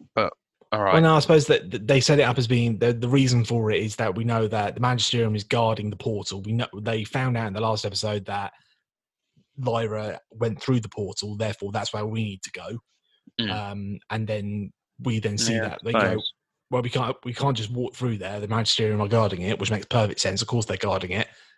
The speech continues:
Speaker 2: And so it does, yeah, it, I think it makes sense logically, um, for them to,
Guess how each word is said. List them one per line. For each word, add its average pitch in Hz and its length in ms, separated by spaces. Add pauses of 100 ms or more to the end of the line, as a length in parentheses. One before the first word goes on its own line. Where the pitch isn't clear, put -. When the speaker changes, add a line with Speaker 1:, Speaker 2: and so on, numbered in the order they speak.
Speaker 2:
And 113 80
so 120 160
it 123 240
does, 160 140
yeah, 165 240
it, 160 260
I 143 100
think 165 180
it - 40
makes 123 220
sense 101 320
logically, 104 440 (520)
um, 107 320
for 107 80
them 110 160
to, 104 100